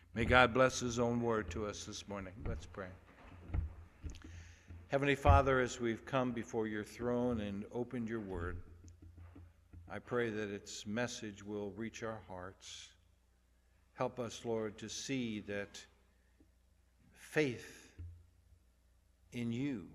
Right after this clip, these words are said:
and not in the deeds of man gave the victory at Jericho. We pray, Heavenly Father, that you would give us the boldness to, to act and to step forward in faith,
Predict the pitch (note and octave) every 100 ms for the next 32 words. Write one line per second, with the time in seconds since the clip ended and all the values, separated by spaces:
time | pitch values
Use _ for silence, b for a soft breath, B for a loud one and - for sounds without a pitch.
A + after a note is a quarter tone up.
0 | - - - - - _ _ _ _ _
1 | _ _ _ G2 G2+ B2 C3 C3 B2+ A#2+
2 | A2+ G#2+ G2+ F2+ A#2 B2 A#2+ - G2 G2
3 | G#2 G2+ F2+ E2 F2 - B B F2 B
4 | _ - G#2+ G2 F#2+ G#2+ G#2+ - F#2 F#2
5 | F2 F2 - F2 F2 E2+ E2 E2+ F2+ -
6 | _ _ _ _ _ _ _ _ _ _
7 | _ _ _ _ _ F2 F#2 F2+ A2+ G#2+
8 | G#2+ G2+ G2+ - G#2+ G#2 G2+ F#2 F#2 F2+
9 | G2+ G2 F2+ G#2+ F#2+ G2 E2+ - F#2 F2+
10 | G#2 G2 F#2 G2 - - F#2+ F#2+ F#2+ -
11 | b b b - - A#2+ G#2+ - G2+ F#2
12 | F#2 - - G#2+ - - A#2+ A2+ G2 F2+
13 | F2+ F#2 - A#2 G2+ F#2+ -